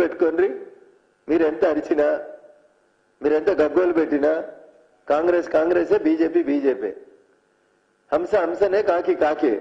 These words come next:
ఈ రెండింటి మధ్యలో ఉన్నటువంటి డిఫరెన్స్ మీకు అర్థం కాకపోతే కొంచెం పుస్తకాలు చదివి నేర్చుకుంటే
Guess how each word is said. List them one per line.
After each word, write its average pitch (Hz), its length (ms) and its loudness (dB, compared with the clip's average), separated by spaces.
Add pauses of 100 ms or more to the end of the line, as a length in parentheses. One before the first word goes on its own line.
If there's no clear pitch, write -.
(720)
ఈ 151 140 4
రెండింటి 202 340 0
మధ్యలో 196 260 2
ఉన్నటువంటి 180 460 0
డిఫరెన్స్ 180 400 -2
మీకు 156 160 0
అర్థం 180 240 0
కాకపోతే 165 480 0 (2000)
కొంచెం 160 280 0
పుస్తకాలు 196 360 2
చదివి 180 280 2
నేర్చుకుంటే 160 380 -2